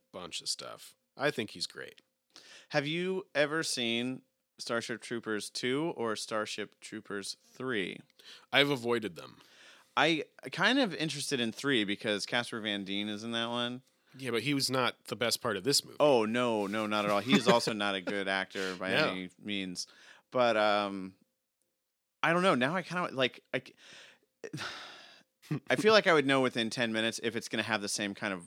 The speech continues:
Speaker 2: uh, world building and attention to detail, um, as this.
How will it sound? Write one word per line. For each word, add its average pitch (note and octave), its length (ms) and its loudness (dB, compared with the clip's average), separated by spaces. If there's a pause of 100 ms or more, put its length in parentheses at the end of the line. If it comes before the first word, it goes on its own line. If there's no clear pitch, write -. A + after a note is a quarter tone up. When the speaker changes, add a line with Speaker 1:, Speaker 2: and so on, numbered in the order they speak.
(120)
Speaker 2:
uh, F2+ 420 -6
world A2+ 340 -4
building G#2+ 440 -2
and F#2+ 140 -4
attention G#2 460 -6
to F#2 160 -6
detail, F#2+ 640 -6 (600)
um, F#2 460 -4
as F#2 200 -6
this. G2 500 -2